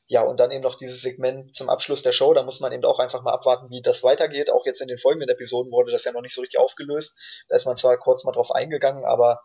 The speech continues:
ja, da müssen wir einfach mal gucken, wie es weitergeht. Aber ich kann dir nur zustimmen, allein jetzt nach dieser Episode, das Booking bei Lucha Underground ist weiterhin größtenteils perfekt. Ähm, klar, hier und da gibt's immer mal so Sachen, wo man meckern kann, aber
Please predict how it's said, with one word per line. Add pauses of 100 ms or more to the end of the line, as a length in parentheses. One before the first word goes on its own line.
(340)
ja,
da
müssen
wir
einfach
mal
gucken,
wie
es
weitergeht. (680)
Aber
ich
kann
dir
nur
zustimmen,
allein
jetzt
nach
dieser
Episode,
das
Booking
bei
Lucha
Underground
ist
weiterhin
größtenteils
perfekt. (500)
Ähm,
klar,
hier
und
da
gibt's
immer
mal
so
Sachen,
wo
man
meckern
kann, (480)
aber